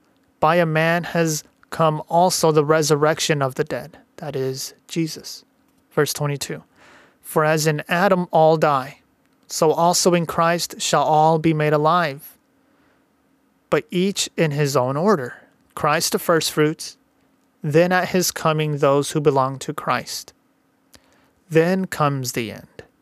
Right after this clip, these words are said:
when he delivers the kingdom to God the Father after destroying every rule and every authority and power."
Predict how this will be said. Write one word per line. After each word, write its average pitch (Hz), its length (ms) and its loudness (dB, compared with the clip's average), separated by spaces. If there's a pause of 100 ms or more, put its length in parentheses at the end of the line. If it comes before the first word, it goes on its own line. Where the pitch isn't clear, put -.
(600)
when 151 140 0
he 165 140 -2
delivers 170 600 4
the 165 100 2
kingdom 170 500 -2
to 180 80 0
God 143 480 0 (320)
the 156 100 2
Father 143 540 0
after 175 360 0
destroying 170 760 0 (160)
every 180 520 2
rule 160 600 4 (240)
and 147 220 -2
every 175 440 2
authority 151 840 2
and 151 240 -2
power." 156 640 0